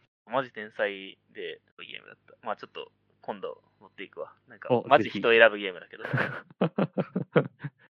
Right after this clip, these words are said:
Speaker 2: これはでも面白いっすね。
Speaker 1: で、なん、なんでせん、なんでせ-、いたずら石鹸から始まる恋っていうタイトルなのかっていうと、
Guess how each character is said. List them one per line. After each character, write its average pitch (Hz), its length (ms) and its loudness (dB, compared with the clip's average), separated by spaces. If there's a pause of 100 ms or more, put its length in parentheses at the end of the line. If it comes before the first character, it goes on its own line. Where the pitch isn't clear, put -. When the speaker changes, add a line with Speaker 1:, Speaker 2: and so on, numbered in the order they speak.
(460)
Speaker 2:
こ 110 200 -6
れ 117 100 2
は 110 260 4
で 110 80 -2
も 104 340 -2
面 117 140 2
白 113 160 2
い 104 40 0
っ - 20 -4
す - 140 -14
ね。 87 380 -2 (320)
Speaker 1:
で、 175 140 2
な 170 120 6
ん、 233 120 -2
な 320 120 10
ん 302 40 -6
で 208 80 -2
せ 202 160 -2
ん、 196 80 -6 (180)
な 202 120 6
ん 240 60 0
で 147 60 0
せ-、 143 220 -2 (120)
い 139 60 -20
た 165 100 4
ず 175 60 4
ら 170 60 4
石 175 100 -8
鹸 147 160 0
か 117 100 4
ら 104 40 4
始 117 180 -4
ま 117 60 2
る 117 60 0
恋 123 200 -2
っ - 20 -20
て - 200 -10
い 117 100 0
う 113 40 -4
タ 139 120 2
イ 117 60 2
ト 104 80 -10
ル 98 80 -8
な 98 60 -2
の 98 80 -6
か 95 100 -4
っ - 40 -8
て 98 100 -18
い 98 60 -8
う 104 40 -12
と、 - 300 -4